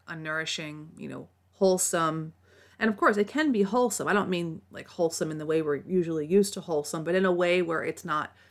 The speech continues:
dirty, because so much of the stuff we see nowadays has, like, this dirty feel to it, especially the pornographic stuff. But to get back to what I was talking about, about people seeing things through this lens of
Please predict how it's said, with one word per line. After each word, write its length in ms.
dirty, 460
because 300
so 120
much 200
of 60
the 40
stuff 320
we 100
see 220
nowadays 720
has, 260
like, 160
this 200
dirty 640
feel 460
to 240
it, 120
especially 540
the 100
pornographic 720
stuff. 300
But 100
to 80
get 220
back 240
to 100
what 140
I 80
was 140
talking 340
about, 400
about 300
people 320
seeing 420
things 340
through 220
this 300
lens 580
of 460